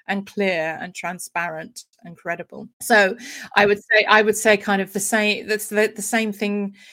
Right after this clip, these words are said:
It has become more sophisticated since then. There are certain things that work really well in social media that perhaps wouldn't work so well as a news story,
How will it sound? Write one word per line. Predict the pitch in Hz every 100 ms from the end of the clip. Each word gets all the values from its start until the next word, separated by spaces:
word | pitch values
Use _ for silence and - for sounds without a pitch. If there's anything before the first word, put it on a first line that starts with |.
| _ 214
It |
has | 208 214
become | 226 220 196
more | 196
sophisticated | - - 202 - 240 233 254 -
since | - 214 233 -
then. | 220 247 226
There | 196 202
are |
certain | 196 233 220 214
things | 214 208 202 196
that | 196
work | 196 -
really | 196 202 196 185
well | 196 196
in | 190
social | - 175 - 190
media | 190 196 170 160 160
that | - _
perhaps | 165 160 -
wouldn't | 196 185 -
work | 180 -
so | - 190
well | 185 160 156 160 - - - - _
as | 175 170 - -
a | 175
news | 180 190 226 240
story, | - 240 226 247 359